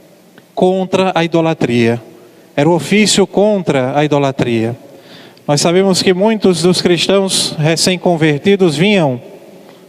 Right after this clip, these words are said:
do paganismo, principalmente aqueles que foram evangelizados pelo grande apóstolo São Paulo.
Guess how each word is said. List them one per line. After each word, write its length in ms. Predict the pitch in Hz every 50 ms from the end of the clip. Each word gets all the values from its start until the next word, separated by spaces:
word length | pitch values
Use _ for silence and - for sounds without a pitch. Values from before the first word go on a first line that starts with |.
| _ - -
do 120 | 147 143
paganismo, 720 | - 156 147 139 143 139 135 131 120 113 110 110 - - - - - - - - - - - - - _ _ - - - - _ _
principalmente 600 | - 160 160 - 170 - 170 160 160 165 170 -
aqueles 380 | 160 - - 165 165 170 160 -
que 100 | - 165
foram 280 | 143 - 165 160 156
evangelizados 920 | 151 143 160 151 139 156 147 147 147 131 147 143 147 143 143 139 - - - - - - - - - -
pelo 220 | 156 151 151 143
grande 480 | 139 139 151 156 160 165 156 151 151 156
apóstolo 960 | - 147 143 - - - 143 143 147 139 139 - - 151 143 143 139 147 - - - - - - - - - - - - -
São 320 | - - - 143 135 135
Paulo. 420 | 123 - 123 117 110 110 113 117